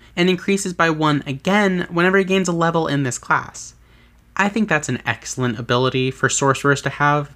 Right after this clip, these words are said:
because they have the lowest hit die that you can get, a D six. So getting one extra health every level might not seem like much, but it's,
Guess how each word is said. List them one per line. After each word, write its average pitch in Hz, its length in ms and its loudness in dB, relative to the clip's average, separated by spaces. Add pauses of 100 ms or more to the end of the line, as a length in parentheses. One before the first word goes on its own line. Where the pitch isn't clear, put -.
because 135 300 -2
they 139 100 0
have 135 300 0
the 117 100 0
lowest 107 800 -2 (240)
hit - 300 -6
die 131 260 2
that 123 100 -10
you 113 140 -2
can 104 220 -6
get, 110 420 -2
a 120 100 -6
D 107 180 -2
six. - 540 -6 (380)
So 175 160 2
getting 185 420 2
one 123 220 4
extra 135 320 -2
health 110 440 -2
every 120 360 0
level 123 600 -2
might 156 240 2
not 143 300 0
seem 208 380 0
like 208 200 -2
much, 208 440 0 (680)
but 156 180 4
it's, 147 340 0